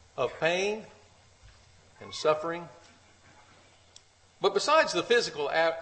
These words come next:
agony involved, the ridicule. It's almost impossible to imagine and conceive of the attitude of a people who, witnessing a man doing only that which is good.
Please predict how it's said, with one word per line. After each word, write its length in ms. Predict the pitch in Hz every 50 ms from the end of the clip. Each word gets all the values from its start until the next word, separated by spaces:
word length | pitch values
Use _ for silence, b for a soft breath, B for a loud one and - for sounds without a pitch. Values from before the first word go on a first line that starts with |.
| - - -
agony 440 | 180 180 190 - - 156 151 143 135
involved, 560 | 131 123 113 131 135 143 160 165 - - -
the 80 | 180 208
ridicule. 580 | 220 294 320 240 - - - 117 98 110 - - - - - - - _ _ _ _ _ _ _ _ _ _ _ _ _ _ _ _ - _ _ _ _ _ _ _ _ _ _
It's 180 | 226 233 - -
almost 440 | 320 311 294 277 262 226 - -
impossible 800 | 220 185 156 - - - 202 196 170 - - 139 110 104 - - - - - - - _ _ -
to 180 | - 208 165
imagine 480 | 143 147 175 233 339 381 - - - - - - - - _ _ _ _ - _ _ _ _ _ _ _ _ _ - - - _ _ _ _ _ _ _ _ _ - _ _ _ _ _ _ -
and 140 | 170 170 170
conceive 580 | - 202 180 - - - 285 294 285 254 196
of 140 | 180 165 170
the 120 | 165 160
attitude 400 | - 208 233 202 175 - 220 208
of 60 | 175 147
a 80 | 135
people 320 | - - 196 220 202 165 147
who, 120 | 143 151
witnessing 540 | 147 160 214 262 220 208 175 - 180 156 147
a 40 | 139
man 420 | 139 160 196 214 196 180 151 131 131
doing 320 | 139 170 208 214 190 156 143
only 360 | - 165 185 202 190 170 147
that 260 | 139 160 175 180 -
which 180 | 156 147 - -
is 140 | 110 110
good. 400 | - 131 147 175 139 98 87 85